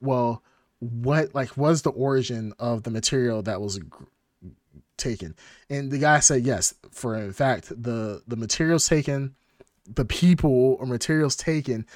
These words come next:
from the aircraft were alien in origin, not human. They were not human bodies that were recovered."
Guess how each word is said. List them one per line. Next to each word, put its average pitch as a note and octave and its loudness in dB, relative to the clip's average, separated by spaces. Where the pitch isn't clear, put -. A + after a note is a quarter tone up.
from E3 6
the D#3+ 2
aircraft B2+ 0
were C3 0
alien C#3+ 2
in A2+ -6
origin, G2 -2
not C3+ 0
human. B2 -2
They A#2+ -2
were A#2 -2
not B2 -4
human A2+ -6
bodies F#2+ -6
that A#2+ -4
were A2 -6
recovered." G2+ -10